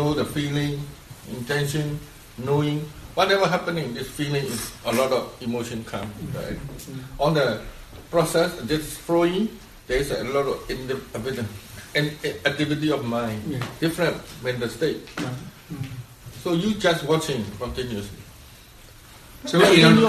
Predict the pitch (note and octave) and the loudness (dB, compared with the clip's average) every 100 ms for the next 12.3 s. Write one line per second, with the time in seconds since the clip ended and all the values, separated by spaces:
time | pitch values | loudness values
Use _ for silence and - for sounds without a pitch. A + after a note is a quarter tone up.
0 | F3+ E3+ F#3+ G3+ F#3+ E3 D3 C#3+ - - | 10 10 10 8 6 6 6 4 -4 -14
1 | - - - - - F#3 G3 A3+ A3+ G#3+ | -20 -20 -18 -12 -2 2 6 6 6 6
2 | G3+ F#3 E3+ D#3 D3+ F3+ G#3 D#3 C3 - | 6 4 2 2 4 4 2 0 -4 -10
3 | - - - D3 G3 A3 F#3+ C#3+ A#2+ A#2 | -18 -16 2 8 10 12 10 8 2 0
4 | A#2 B2 C#3+ D#3+ F3 E3+ - - - - | 2 4 6 4 0 -4 -8 -12 -16 -16
5 | - - - - - - - - - - | -18 -20 -20 -20 -20 -20 -18 -18 -18 -20
6 | - E3 E3 E3+ D#3+ C3+ C#3+ F#3 E3+ C#3+ | -6 -2 0 -2 -4 0 6 8 6 6
7 | D#3 F3 E3+ - E3+ E3+ B2+ G2+ - - | 4 4 0 2 2 2 0 -2 -6 -8
8 | E3 C#3+ E3 E3 - - - - - - | -8 -6 -6 -8 -12 -18 -18 -18 -18 -16
9 | - D#3 - G3+ G3+ E3 C#3+ - - - | -6 -4 2 4 4 2 2 -2 -10 -16
10 | - - - - - - - - - - | -14 -6 -6 -6 -12 -20 -20 -18 -18 -12
11 | - F3+ E3 E3+ E3 G3+ F3+ D3 D3+ - | 0 2 2 2 2 2 4 4 2 0
12 | - - | -2 -2